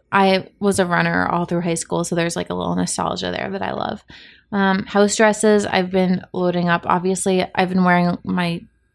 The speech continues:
caftans from my Amazon collection quite a bit, but I also got some other house dresses, which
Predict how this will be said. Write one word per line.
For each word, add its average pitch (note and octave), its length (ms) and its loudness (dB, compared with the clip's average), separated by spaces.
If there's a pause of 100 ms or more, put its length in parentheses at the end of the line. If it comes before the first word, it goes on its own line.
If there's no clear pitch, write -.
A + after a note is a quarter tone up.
(420)
caftans F3 440 0
from F3 160 0
my D#3+ 220 2
Amazon E3 420 0
collection E3 420 -4
quite D#3+ 200 -2
a E3+ 40 -2
bit, D#3+ 340 -2 (460)
but F#3 180 4
I F3 120 2
also F3 260 0
got F3 240 0
some F3 160 -2
other E3 180 2
house E3 240 -2
dresses, E3+ 400 -4
which E3+ 220 -8